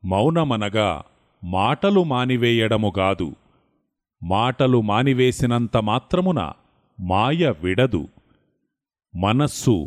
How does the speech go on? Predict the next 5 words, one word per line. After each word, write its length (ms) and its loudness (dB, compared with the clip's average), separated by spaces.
గుణ 400 2
సంబంధ 680 0
విషయములను 880 0
జ్ఞప్తికి 600 -2
తెచ్చుచునేయుండును. 1160 0